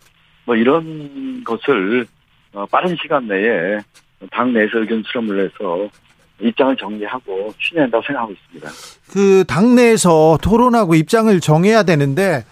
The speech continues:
Speaker 2: 이제
Speaker 1: 네네.
Speaker 2: 김동연은, 어, 당내에서 그 입장을 취하고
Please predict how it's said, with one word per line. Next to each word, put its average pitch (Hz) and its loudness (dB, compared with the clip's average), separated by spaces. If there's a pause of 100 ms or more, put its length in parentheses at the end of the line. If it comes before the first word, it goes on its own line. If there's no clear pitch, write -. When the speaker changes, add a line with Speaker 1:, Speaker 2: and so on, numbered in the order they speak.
(300)
Speaker 2:
이제 240 2
Speaker 1:
네네. 202 4
Speaker 2:
김동연은, 233 4 (540)
어, 214 6
당내에서 214 4
그 220 2
입장을 226 2
취하고 190 2